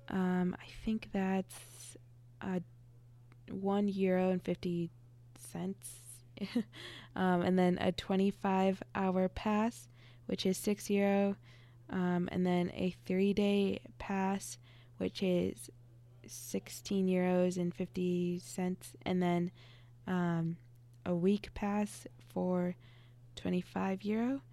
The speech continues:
and then, um, you can also buy a monthly pass for thirty-five euro, or even yearly passes, uh, but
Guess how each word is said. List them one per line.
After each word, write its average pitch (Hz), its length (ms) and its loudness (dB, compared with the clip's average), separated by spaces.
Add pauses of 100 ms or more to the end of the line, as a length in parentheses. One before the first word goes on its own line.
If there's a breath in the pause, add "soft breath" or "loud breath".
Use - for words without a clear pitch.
(500 loud breath)
and 185 220 0
then, 185 460 2 (100)
um, 175 520 -4 (840)
you 190 120 -4
can 202 140 2
also 190 260 0
buy 175 420 0 (480 loud breath)
a 185 120 0
monthly 185 320 4
pass 220 340 2
for 190 160 0
thirty-five 180 500 0
euro, 175 380 2 (460 loud breath)
or 180 260 2
even 180 340 2
yearly 175 360 0
passes, 226 640 -4 (240)
uh, 170 360 -4 (100)
but 190 200 -6